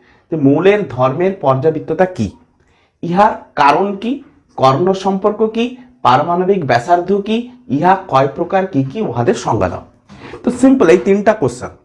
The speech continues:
তো মৌলদের, মৌলের ধর্মের পর্যাবৃত্ততা যদি আমাকে দেখতে হয়, মৌলদের ধর্ম কি কি, basically যে সকল ধর্মগুলোর উপরে আমরা পর্যাবৃত্ততা লক্ষ্য করব, সেগুলো হচ্ছে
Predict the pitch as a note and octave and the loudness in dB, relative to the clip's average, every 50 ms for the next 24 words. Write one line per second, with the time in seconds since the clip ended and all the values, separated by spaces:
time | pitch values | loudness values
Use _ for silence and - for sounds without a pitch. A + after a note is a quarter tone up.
0 | _ _ _ - - - - - _ - - C4+ G#3 F3 E3+ F3 F#3+ A3+ B3+ C4 | _ _ _ -20 -20 -20 -20 -20 _ 0 2 2 4 4 4 4 4 4 2 2
1 | C#4 - G3+ F3 C#3 D#3+ F#3 - - - - _ _ _ - B2 D#3 E3 F#3+ A3+ | 2 0 0 2 0 0 0 -4 -12 -20 -20 _ _ _ -4 -2 0 0 2 2
2 | C4 C#4 - C3+ - - D3+ D#3 F#3+ G#3+ A#3+ A#3+ B3 B3 - C3 B2 - C#3+ D3 | 0 0 0 -2 -4 -2 0 0 2 2 2 0 0 -2 -2 0 0 0 0 0
3 | - A3 G#3+ G#3+ G#3 G#3+ - G#3+ A3 G#3 F#3 F#3+ F#3 G#3 G3 G3 F#3+ G3+ F#3+ C3+ | 0 0 0 0 -4 -4 -4 -2 -2 -2 -2 0 0 0 0 0 0 -2 -2 -2
4 | G#2+ B2 C3 B2+ C3 B2+ - D3 - - F#2+ E2 - - - - - A#2+ C3+ D3+ | 0 0 0 0 0 0 0 0 2 0 -2 -6 -8 -10 -14 -10 -6 0 2 4
5 | D#3+ F3+ G3 G#3 G3+ A#3 A3 A3+ - - - - C3 - D3+ F3 G#3 G3+ - - | 6 6 6 4 4 2 0 -2 -4 -6 0 0 2 2 2 0 -4 -4 -6 -8
6 | - F#3 G3+ G#3+ - A#3+ A3 F3 C3 C3 B2+ - F#3+ F3+ F#3+ E3 D3 C#3 - F#3 | -6 -4 -4 -2 -2 0 0 2 0 0 0 -2 0 2 2 4 4 2 0 0
7 | D#3 B2+ E3 F#3+ - A3+ A3 - A#3+ G#3+ - A#2 C3 C#3 D#3 F3 G3 G#3 G#3 F#3+ | -2 -2 -2 -2 -2 -2 -2 0 0 -2 0 2 2 2 2 2 2 0 0 0
8 | G#3 G#3+ G#3 A3 A3 F#3+ F3 - F#3 F#3 G3 G3 G3+ G#3 G3 - B2+ C3+ C#3 C#3+ | 0 2 4 4 4 2 0 -2 -2 0 0 0 -2 -4 -4 -2 -2 -2 -2 0
9 | E3+ F3 F3 F#3 F3+ - F#3+ F#3+ G3 F3+ B2+ A#2+ A#2+ - - - G#3 G#3 C#3+ A#2 | -2 -4 -4 -4 -4 -4 -2 0 0 2 2 0 -2 -2 0 0 0 2 2 0
10 | G#2 F#2 B2 F3+ B3+ - - - - - - - - - - G#3+ G3+ G3+ B3 C4 | 0 0 -4 -6 -8 -10 -18 -20 -20 -20 -20 -18 -8 0 4 4 4 6 6 6
11 | B3+ - - - - - - F3 - - | 6 6 4 0 -2 -4 -2 -2 -2 -2